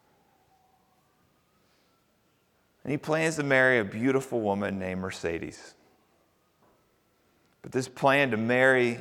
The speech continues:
beautiful Mercedes and bring him into his quiet life, this plan is halted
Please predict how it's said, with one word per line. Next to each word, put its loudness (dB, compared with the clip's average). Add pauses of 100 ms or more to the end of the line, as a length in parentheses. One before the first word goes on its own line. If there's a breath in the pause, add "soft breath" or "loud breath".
(440)
beautiful 2
Mercedes 0
and -6
bring 0
him -4
into -2
his -4
quiet -2
life, -2 (300 loud breath)
this -6
plan -2
is -6
halted 0